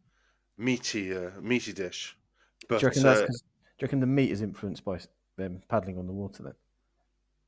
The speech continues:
Speaker 1: Well, there's more fat to keep them floating. I mean, this is becoming a very scientific, uh,
Speaker 2: This is
Speaker 1: podcast straight away.
Speaker 2: <laughs> Yes,
Speaker 1: But, uh,
Speaker 2: cutting edge
Speaker 1: yeah,
Speaker 2: here.
Speaker 1: the, the, these are meatier animals to keep them, uh, afloat and warm, where, uh, say, chicken doesn't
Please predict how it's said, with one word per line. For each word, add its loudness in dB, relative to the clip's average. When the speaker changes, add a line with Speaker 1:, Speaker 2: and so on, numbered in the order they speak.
Speaker 1:
Well, 8
there's -4
more 4
fat 0
to -6
keep -8
them -4
floating. 0
I -6
mean, -6
this -4
is -14
becoming -4
a -6
very -2
scientific, -8
uh, -6
Speaker 2:
This -8
is -4
Speaker 1:
podcast 2
straight 2
away. 8
Speaker 2:
<laughs> 6
Yes, 2
Speaker 1:
But, 2
uh, 8
Speaker 2:
cutting 2
edge 6
Speaker 1:
yeah, 8
Speaker 2:
here. 6
Speaker 1:
the, 0
the, -6
these 0
are 6
meatier -4
animals -6
to -20
keep -16
them, -14
uh, -10
afloat -2
and -14
warm, 0
where, -4
uh, -6
say, -6
chicken -6
doesn't -12